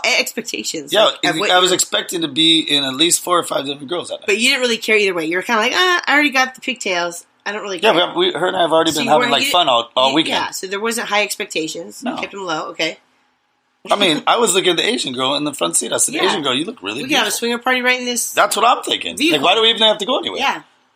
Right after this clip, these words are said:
Speaker 1: Mm-hmm.
Speaker 2: Like, I would have thought that, like, look at, oh, you know what? No, you know who I didn't want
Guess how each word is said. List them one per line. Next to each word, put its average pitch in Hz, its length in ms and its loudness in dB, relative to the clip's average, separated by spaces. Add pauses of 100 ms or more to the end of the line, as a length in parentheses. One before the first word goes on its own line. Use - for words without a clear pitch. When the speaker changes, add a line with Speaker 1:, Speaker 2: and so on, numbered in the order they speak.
(520)
Speaker 1:
Mm-hmm. 160 140 -6
Speaker 2:
Like, 143 120 0
I 190 120 2
would 233 160 2
have - 80 -4
thought 175 240 2
that, 147 180 -2
like, 160 160 -2
look 214 220 -2
at, 196 100 0 (480)
oh, 160 80 4
you 175 140 0
know 185 80 4
what? 170 100 0
No, 151 160 2
you 139 140 0
know 160 80 2
who 165 80 4
I 151 80 4
didn't 170 180 0
want 180 220 2